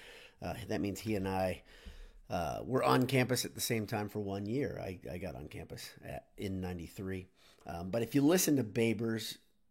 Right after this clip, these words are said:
for one post-game interview or one of these press conferences,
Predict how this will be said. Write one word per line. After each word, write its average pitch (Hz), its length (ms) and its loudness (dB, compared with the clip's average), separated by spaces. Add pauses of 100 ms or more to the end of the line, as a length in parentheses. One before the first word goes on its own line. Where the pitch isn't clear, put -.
(140)
for 113 380 -2
one 110 800 0
post-game 139 480 6
interview 120 500 2
or 85 240 -6
one 104 520 -2 (360)
of 90 120 -4
these 95 160 -2
press 117 300 2
conferences, 104 640 -4